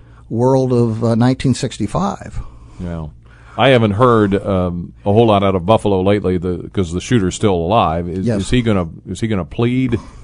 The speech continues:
Speaker 1: Oh, I
Speaker 2: insanity, or do, has he done anything, or do we know?
Speaker 1: Um,
Speaker 2: I don't, I
Speaker 1: I,
Speaker 2: don't
Speaker 1: I doubt if insanity will work. Most,
Speaker 2: Yeah.
Speaker 1: most of these shooters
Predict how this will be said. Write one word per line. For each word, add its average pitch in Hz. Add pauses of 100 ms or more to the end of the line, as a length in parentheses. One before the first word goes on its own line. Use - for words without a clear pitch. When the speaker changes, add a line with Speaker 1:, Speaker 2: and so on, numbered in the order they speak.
(400)
Speaker 1:
Oh, 87
I -
Speaker 2:
insanity, 127
or 101
do, 110
has 95
he 104
done 104
anything, 123
or 92
do 90
we 90
know? 82
Speaker 1:
Um, 113
Speaker 2:
I 104
don't, 92 (160)
I -
Speaker 1:
I, 147
Speaker 2:
don't -
Speaker 1:
I 143
doubt 156
if 143
insanity 139
will 117
work. 127
Most, 139
Speaker 2:
Yeah. 117
Speaker 1:
most 151
of 127
these 120
shooters 127